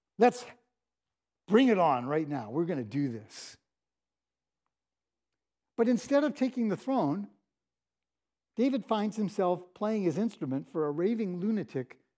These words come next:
sitting on the throne. On my throne.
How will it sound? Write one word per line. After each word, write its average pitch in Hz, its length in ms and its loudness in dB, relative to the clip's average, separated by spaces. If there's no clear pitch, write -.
sitting 147 540 -2
on 170 140 0
the 170 100 -2
throne. 226 400 -6
On 226 200 6
my 285 280 8
throne. 185 460 4